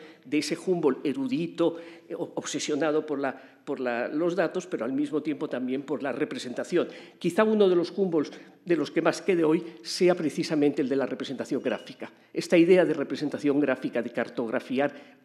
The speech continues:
no solo, y de representar, y luego también, que lo veremos, el Chimborazo como, eh, la gran expresión geográfica,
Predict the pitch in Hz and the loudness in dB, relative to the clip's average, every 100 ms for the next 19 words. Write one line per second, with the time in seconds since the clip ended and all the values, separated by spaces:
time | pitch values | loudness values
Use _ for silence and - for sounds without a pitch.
0 | _ - 117 135 135 151 - 135 131 131 | _ -20 -12 -8 -4 -2 -2 -4 -2 -2
1 | 127 147 135 139 120 151 - 156 156 160 | -2 -4 -4 -6 -4 -2 -2 0 2 2
2 | 196 - - 123 127 143 160 156 123 113 | -2 -8 -4 0 2 4 4 4 -2 0
3 | 127 127 160 - - - - 143 - 165 | 0 0 -2 -6 -18 -10 -2 -2 2 4
4 | 135 131 143 - 170 160 139 156 156 - | 4 4 2 0 -2 0 2 2 0 -10
5 | - _ _ - 135 117 120 - 131 117 | -20 _ _ -2 0 0 -2 -4 -4 -4
6 | 113 165 170 170 139 160 139 143 113 113 | 0 4 4 2 2 4 4 2 0 0
7 | - 110 107 | -4 -8 -8